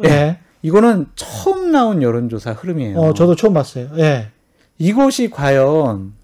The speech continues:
Speaker 1: 맞을까라는 생각이 들어요.
Speaker 2: 어.
Speaker 1: 윈지 코리아라는 회사는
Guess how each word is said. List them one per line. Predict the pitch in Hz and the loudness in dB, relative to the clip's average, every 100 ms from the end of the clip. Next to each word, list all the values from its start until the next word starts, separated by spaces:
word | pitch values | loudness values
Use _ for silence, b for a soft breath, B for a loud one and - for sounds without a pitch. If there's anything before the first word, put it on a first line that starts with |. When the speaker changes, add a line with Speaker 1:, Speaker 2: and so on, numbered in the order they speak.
| - | -12
Speaker 1:
맞을까라는 | - 123 151 - - 226 254 _ _ _ _ _ _ _ _ - 139 147 | -8 -2 -4 -4 -2 -2 -2 _ _ _ _ _ _ _ _ -6 -2 0
생각이 | 165 151 127 | -2 -4 -6
들어요. | - 101 87 - _ | -6 -12 -12 -18 _
Speaker 2:
어. | 147 120 110 107 110 107 110 b b b b b | -12 -8 -8 -12 -16 -20 -20 b b b b b
Speaker 1:
윈지 | 175 220 247 240 | 2 4 4 2
코리아라는 | 254 226 202 196 185 170 156 147 143 147 | 0 4 6 6 6 4 2 2 0 0
회사는 | 156 156 135 117 120 135 123 104 95 | -2 -2 -4 -2 -2 0 -2 -4 -10